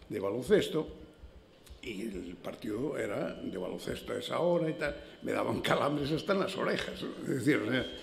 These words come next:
jugaba hasta tal punto que prohibieron que al día si-, al, al año siguiente se jugase a más de dos deportes, ¿no? O sea, el deporte para mí, pff, bueno,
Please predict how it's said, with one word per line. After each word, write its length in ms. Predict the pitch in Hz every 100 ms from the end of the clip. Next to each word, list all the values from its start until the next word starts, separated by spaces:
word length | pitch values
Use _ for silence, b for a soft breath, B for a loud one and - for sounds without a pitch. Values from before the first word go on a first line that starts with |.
| B - -
jugaba 500 | 110 113 131 127 120 - -
hasta 300 | 120 113 107
tal 180 | 127 113
punto 300 | - 135 196
que 140 | 160 -
prohibieron 680 | 123 107 104 147 139 117
que 80 | 101
al 120 | 98 98
día 160 | 117
si-, 240 | - 127 -
al, 380 | 117 104 101
al 140 | - 104
año 180 | 107 113
siguiente 760 | 139 135 135 127 165 - - -
se 140 | -
jugase 440 | - 104 117 - 113
a 60 |
más 260 | 113 131 807
de 80 | 807
dos 200 | 807 807
deportes, 600 | 807 807 807 807 807 807
¿no? 80 | -
O 480 | - - - - -
sea, 200 | 135 - - -
el 420 | 127 117 110 101
deporte 400 | 107 - 107 123
para 200 | 101 123
mí, 240 | 127 143 - -
pff, 440 | - - - -
bueno, 160 | 87